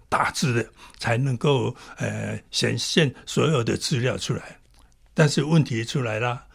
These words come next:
我对于电脑其实不是很好，哦，就稍微，呃，了解一点点而已，因为以前都是别人帮我处理。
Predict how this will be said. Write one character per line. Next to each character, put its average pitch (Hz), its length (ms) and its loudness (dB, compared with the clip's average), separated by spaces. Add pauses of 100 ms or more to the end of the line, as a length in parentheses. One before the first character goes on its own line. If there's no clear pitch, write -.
(520)
我 123 180 2
对 - 160 2 (280)
于 147 140 0
电 208 280 4
脑 123 220 0 (160)
其 143 180 2
实 151 240 0 (160)
不 165 100 4
是 160 200 2 (100)
很 156 300 4
好， 104 340 -6 (220)
哦， 113 200 -2 (120)
就 135 120 0 (300)
稍 214 280 2
微， 190 220 4 (200)
呃， 123 180 0
了 120 340 2
解 123 200 2 (100)
一 214 80 6
点 143 220 0
点 151 260 2
而 113 180 -2
已， 117 220 -2 (540)
因 156 180 4
为 147 160 0
以 127 60 -4
前 131 200 -2
都 135 140 0
是 - 140 -4
别 123 180 -4
人 123 220 -2
帮 127 240 -2
我 110 80 -4
处 113 240 -6
理。 110 200 -8